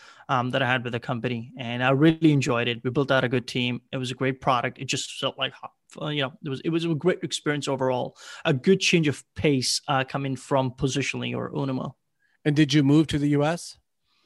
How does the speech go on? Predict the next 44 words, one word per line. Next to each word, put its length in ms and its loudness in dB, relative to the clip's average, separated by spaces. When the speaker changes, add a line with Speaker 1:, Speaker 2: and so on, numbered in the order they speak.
Speaker 1:
I 120 8
did 200 6
not. 360 4
I 120 0
did 160 4
Speaker 2:
Oh. 40 2
Speaker 1:
not. 280 -2
I 100 2
stayed. 340 -2
I, 280 2
I 220 4
stayed 280 -2
here. 220 -2
So 140 4
it 120 4
was 140 8
a 60 10
remote 280 8
position. 320 -2
That 140 6
was 100 0
actually 260 0
my 120 2
first 460 2
remote 340 0
job. 400 2
Uh, 160 2
but 160 4
I, 220 4
it, 80 -4
it 220 0
was, 140 6
it 80 2
was 140 0
kinda 200 2
like 140 2
a 40 0
switch. 220 -4
So 80 2
I 20 4
would 240 -2
work 240 0
sometime 380 -2
here, 320 0